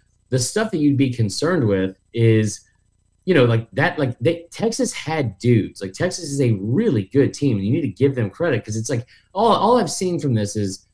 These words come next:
for the most part, is everyone saying how this is why the dynasty's dead, and that this went wrong, and this went wrong, and they didn't do this well, and this is, this is, like, showing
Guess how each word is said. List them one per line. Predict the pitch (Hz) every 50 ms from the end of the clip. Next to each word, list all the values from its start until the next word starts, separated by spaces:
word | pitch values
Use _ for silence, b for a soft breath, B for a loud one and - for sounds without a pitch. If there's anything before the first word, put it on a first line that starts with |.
| _ _ -
for | -
the | 143 139
most | 131 139 143 139
part, | - 135 117
is | 107 104
everyone | 113 - 131 131 135 127 123 123
saying | 120 131 123 120 113
how | 110 113 110 107 101 98 95 - _ _ _ _ _ _ _ _ _ -
this | - 123 120 127
is | 123 110
why | 110 120 117 117
the | 107 104
dynasty's | 98 123 113 107 101 - - 113
dead, | 127 170 165 151 147 139
and | 120 117
that | 113 110 -
this | 127 135 135 - 143
went | 135 113
wrong, | 123 123 123 120 113 110
and | 107 123
this | 143 143 - -
went | 123 113
wrong, | 123 123 123 120
and | 110 104
they | 117 123
didn't | 123 120 120 117
do | 117 117
this | 117 143 143 - -
well, | - 135 131 123 120 110
and | 104 110
this | 123 120 -
is, | 120 113 - -
this | 131 135 - -
is, | 120 110
like, | 117 107 -
showing | - - - 135 127 123 123 120 120 117 117 113